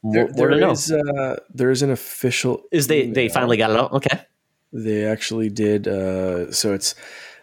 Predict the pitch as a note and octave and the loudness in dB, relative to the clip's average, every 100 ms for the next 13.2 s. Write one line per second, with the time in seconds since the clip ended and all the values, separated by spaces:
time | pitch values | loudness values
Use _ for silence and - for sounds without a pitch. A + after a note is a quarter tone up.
0 | - A#2+ A#2+ C3 D3 - C#3+ C4 - - | 0 2 4 4 4 2 2 2 2 0
1 | - A2 G#2+ G#2 G#2 G#2 C3+ - - _ | -2 -6 -6 -6 -8 -8 -6 -6 -10 _
2 | _ A#2 D3 D#3+ A#2+ C3 A2+ B2+ - B2+ | _ -4 -2 -2 -2 -2 0 0 0 -2
3 | G#2 - G#2 E2+ - - - C3 D#3 D3+ | 0 0 0 0 -4 -4 0 2 4 4
4 | D3 C#3+ C3 B2+ G#2+ - C3+ A2+ A2+ A#2+ | 4 2 2 2 0 0 0 2 2 2
5 | A#2 G#2+ G2+ A2+ G2+ G2+ F#2+ F2 - - | 4 2 2 2 4 4 2 -2 -10 -20
6 | - _ _ _ _ _ _ _ _ _ | -20 _ _ _ _ _ _ _ _ _
7 | _ _ _ _ _ - B2 G3 F#3+ F3+ | _ _ _ _ _ -4 2 4 4 2
8 | D3+ B2+ - G#2 A2+ C#3 B2 A#2 - G#2 | 2 2 2 2 4 4 2 0 0 2
9 | G#2 F#2+ F2+ G2+ F2+ F#2 F#2+ E2+ F#2 - | 4 4 4 2 4 2 4 2 0 0
10 | G#2 F#2 F2 E2+ - - A2 G#2+ - A2 | 0 0 -2 -6 -6 0 0 2 2 2
11 | C3+ F3 A#3+ - _ _ - B2 A#2+ A#2 | 2 0 0 -4 _ _ -2 0 2 2
12 | A2 A2 F#2+ F2+ A2 F#2 G#2 - D#2 C#2+ | 2 0 0 -2 -2 0 -2 -4 -4 -2
13 | - - | -2 -4